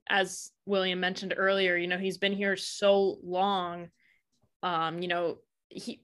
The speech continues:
Meat bleeds garnet and gold. You know, he wanted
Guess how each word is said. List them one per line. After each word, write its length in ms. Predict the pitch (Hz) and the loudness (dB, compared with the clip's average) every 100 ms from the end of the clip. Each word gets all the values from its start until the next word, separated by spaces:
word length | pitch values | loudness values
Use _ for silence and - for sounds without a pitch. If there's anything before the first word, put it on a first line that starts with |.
| - | -4
Meat 500 | 226 240 311 320 - _ _ _ | 4 6 6 4 -4 _ _ _
bleeds 460 | 208 220 226 233 202 | -6 0 2 2 2
garnet 300 | 208 196 185 | 2 2 0
and 120 | 185 | -4
gold. 300 | 180 165 170 | -2 -2 -4
You 100 | 180 | -4
know, 120 | 180 | -6
he 500 | 180 220 220 226 226 _ _ _ _ _ - | -6 -4 0 0 -2 _ _ _ _ _ -8
wanted 640 | 202 220 226 240 240 | 0 2 4 4 2